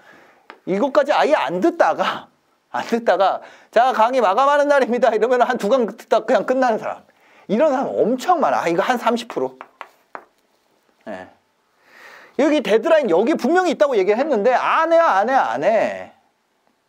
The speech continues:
안 하다가 언제 하는지 아세요? 이때 해요. 이때 어떻게 하는지 아세요? 스트레스 받으면서 해요.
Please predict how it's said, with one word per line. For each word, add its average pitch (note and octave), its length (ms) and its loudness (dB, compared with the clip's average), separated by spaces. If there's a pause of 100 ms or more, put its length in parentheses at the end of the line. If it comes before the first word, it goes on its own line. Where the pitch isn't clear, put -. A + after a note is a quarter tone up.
(220)
안 A3 200 0
하다가 D4 460 2
언제 A3 260 0
하는지 B3 200 2
아세요? F#3 200 2
이때 G3+ 240 0
해요. A#2+ 440 -2 (340)
이때 A3+ 200 0
어떻게 F3+ 280 -2
하는지 A#3 180 2
아세요? F3 140 0
스트레스 - 380 -2
받으면서 B2+ 400 -4
해요. F2+ 240 -12